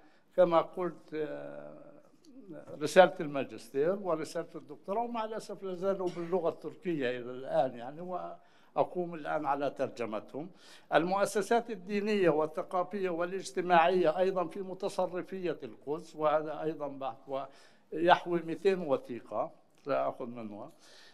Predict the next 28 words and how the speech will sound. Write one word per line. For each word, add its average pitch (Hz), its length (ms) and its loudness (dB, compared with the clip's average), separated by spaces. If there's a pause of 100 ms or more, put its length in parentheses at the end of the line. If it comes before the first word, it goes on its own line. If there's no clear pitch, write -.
(120)
آه، 151 160 6
وصف 214 360 8
القدس 214 420 0
في 208 160 6
رحلة 190 420 4 (120)
أولياء 180 460 10
شلبي 113 500 0
أيضًا. 117 400 -2 (180)
منازل 214 580 8
الحج 202 460 4
الأردنية 180 680 2
في 180 160 -2
رحلة 202 440 0
أولياء 180 440 2
شلبي، 156 520 2 (380)
وتذكر 208 920 10
أن 208 140 -2
المناطق 202 640 0
الوسطى 202 460 -2
والجنوبية 196 840 2
هي 208 260 4
تتبع 214 400 4
القدس 196 460 0
حتى 175 360 2
في - 80 -6
القرن 139 360 0
السابع 113 380 -2
عشر 110 360 -6